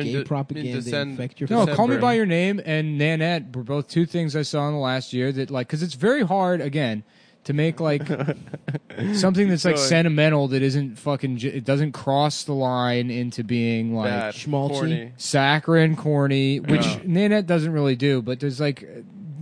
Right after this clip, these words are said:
Speaker 3: they're different, for different reasons good, but it, anytime that I'm, like, surprised by something that I think I'm gonna fucking hate, and it's like,
Speaker 2: Mm-hmm.
Speaker 3: "Oh, yeah, that was actually pretty good," I mean, it means something to me.
Speaker 1: Yeah.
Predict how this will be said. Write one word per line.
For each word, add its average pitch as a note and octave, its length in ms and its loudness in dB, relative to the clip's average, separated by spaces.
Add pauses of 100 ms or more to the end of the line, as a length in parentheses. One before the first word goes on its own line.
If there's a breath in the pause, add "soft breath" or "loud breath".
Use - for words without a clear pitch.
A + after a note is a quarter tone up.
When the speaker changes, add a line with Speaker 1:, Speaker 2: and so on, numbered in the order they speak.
(280)
Speaker 3:
they're E3 140 2
different, D3+ 760 -2
for D#3 120 -4
different F3 340 2
reasons C3+ 420 0
good, B2 260 0
but B2 200 -4
it, C3+ 260 -10
anytime G#3 500 0
that G3+ 60 0
I'm, F3 120 -2
like, D3 180 -2
surprised C#3 520 -4
by C3 120 -2
something B2 380 -4
that A#2 100 -2
I A#2 40 -4
think B2 200 -6
I'm B2 100 -4
gonna A#2+ 160 -2
fucking A#2+ 300 -6
hate, A2 420 -4
and A2+ 140 -6
it's A2 160 -8
like, A#2 260 -4
Speaker 2:
Mm-hmm. C3 340 -12
Speaker 3:
"Oh, - 60 0
yeah, A3 160 6
that D3+ 120 2
was D3+ 120 0
actually D3+ 320 0
pretty C#3 220 2
good," C3 280 2
I B2 60 0
mean, B2 160 -2
it C#3 80 -2
means D#3+ 240 0
something G#2+ 340 -4
to G2+ 100 -10
me. G2 260 -8 (380 soft breath)
Speaker 1:
Yeah. A2+ 240 -4